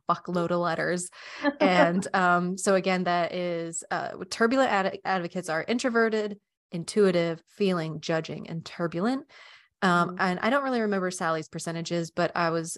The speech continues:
Speaker 1: uh, eighty-three percent introverted. I was seventy-two percent intuitive, sixty-six percent feeling, sixty-five percent judging, and sixty-seven percent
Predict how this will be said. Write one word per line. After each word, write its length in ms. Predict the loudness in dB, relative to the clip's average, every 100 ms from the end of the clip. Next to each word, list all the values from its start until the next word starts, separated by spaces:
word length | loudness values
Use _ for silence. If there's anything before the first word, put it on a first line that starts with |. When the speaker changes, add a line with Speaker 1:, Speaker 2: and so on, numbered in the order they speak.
| -2
Speaker 1:
uh, 520 | -2 -2 -4 -4 -2 0
eighty-three 380 | 0 0 -2
percent 380 | -2 0 0 0
introverted. 560 | -2 -4 -4 -4 -4 -6 _ -6
I 60 |
was 100 | -4 2
seventy-two 480 | 4 4 2 0 -4
percent 420 | -2 0 -2 -6 _ -2
intuitive, 640 | 0 2 0 0 0 -4 -4 -16 _ _
sixty-six 580 | -8 -6 -4 -4 -2 -2
percent 380 | -2 -2 -2 0
feeling, 500 | 0 2 0 -2 -4 -8 _ _
sixty-five 540 | -4 -2 0 0 2 2
percent 260 | 0 -2
judging, 480 | 0 0 0 -4 -6
and 160 | -6 -6
sixty-seven 640 | -8 -8 -6 -6 -6 -10
percent 420 | -10 -8 -8